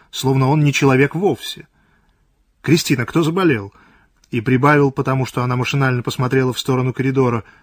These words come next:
«Белла?» Тут Эшби ясно увидел, как они переглянулись.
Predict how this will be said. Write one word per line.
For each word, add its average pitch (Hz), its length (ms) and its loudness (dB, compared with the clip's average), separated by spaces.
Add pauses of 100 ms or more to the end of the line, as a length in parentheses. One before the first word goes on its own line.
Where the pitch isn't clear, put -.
(160)
«Белла?» 208 460 0 (1700)
Тут 233 360 -2
Эшби 190 400 2
ясно 196 540 2
увидел, 175 520 0
как 175 160 0
они 180 160 0
переглянулись. 165 920 -2